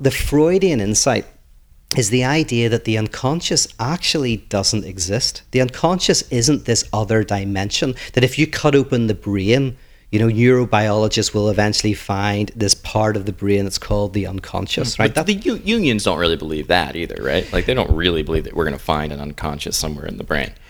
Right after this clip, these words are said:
Speaker 1: Well, the unconscious does seem to be a substantial thing.
Speaker 2: They treat it as a
Speaker 1: As a,
Speaker 2: separate
Speaker 1: as a,
Speaker 2: object.
Speaker 1: as a, as a, as a substantive domain,
Speaker 2: Mm-hmm.
Speaker 1: like the consciousness, consciousness and unconsciousness.
Speaker 2: Yeah,
Speaker 1: Now,
Speaker 2: separate.
Speaker 1: it is true, they're not gonna, no Jungian is gonna say you're gonna find a compartment in the brain as such,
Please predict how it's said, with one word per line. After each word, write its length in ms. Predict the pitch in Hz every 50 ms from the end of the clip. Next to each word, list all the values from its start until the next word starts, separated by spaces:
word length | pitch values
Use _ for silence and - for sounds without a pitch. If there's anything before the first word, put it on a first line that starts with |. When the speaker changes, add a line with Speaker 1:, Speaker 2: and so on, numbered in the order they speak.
| - - -
Speaker 1:
Well, 120 | 180 190
the 220 | 180 165 143 180
unconscious 520 | 180 170 - - - 190 220 214 - 233 -
does 380 | - - 151 135 135 143 139
seem 240 | - - - 131 131 123
to 60 | 113
be 120 | - 113
a 60 | 107
substantial 760 | - - - - - - - 98 95 107 107 - - 104 98
thing. 420 | - - - - - 95 95 110 -
Speaker 2:
They 120 | 104 104
treat 280 | - - - 120 107 95
it 80 | 90
as 120 | 87 80 85
a 120 | 80 -
Speaker 1:
As 120 | - - -
a, 40 | 113
Speaker 2:
separate 280 | 98 95 - - -
Speaker 1:
as 120 | 123 117 113
a, 60 | 110
Speaker 2:
object. 400 | 82 76 - - - - - - -
Speaker 1:
as 200 | 127 127 110 135
a, 120 | - 120
as 220 | 120 120 131 117
a, 360 | 135 123 120 113 107 107 104 -
as 240 | - 127 131 135 120
a 80 | 131 120
substantive 1080 | - - 131 104 - - - - 113 107 110 110 - - 107 104 98 92 - - - - - - - -
domain, 380 | - 113 101 95 92 92 92 92
Speaker 2:
Mm-hmm. 420 | 90 87 90 82 82 80 - -
Speaker 1:
like 160 | 120 127 123
the 80 | - 123
consciousness, 600 | 113 - - 110 101 98 - - - - 101 -
consciousness 640 | - - - 120 113 113 - - - 117 110 101 -
and 100 | - 92
unconsciousness. 840 | 90 95 92 - - 92 92 - 90 80 71 - - - - - -
Speaker 2:
Yeah, 80 | 143 151
Speaker 1:
Now, 60 | 151
Speaker 2:
separate. 160 | 147 - -
Speaker 1:
it 60 | 147 151
is 140 | 180 -
true, 180 | - - 151 139
they're 140 | 120 131 127
not 160 | 135 151 147
gonna, 380 | - 143 123 117 120 120 117 117
no 240 | 120 123 135 135
Jungian 460 | 131 127 113 113 110 110 107 107 104 104
is 120 | 98 -
gonna 200 | - 104 101 101
say 220 | - - 104 101
you're 120 | 98 95 92
gonna 160 | 101 92 95
find 360 | - - - 95 92 95 90
a 40 | 92
compartment 600 | - - 101 - - - 95 95 95 92 90 -
in 120 | 92 95
the 80 | 95 98
brain 400 | 92 - 95 92 95 95 98 101
as 100 | 101 -
such, 400 | - - 110 101 - - - -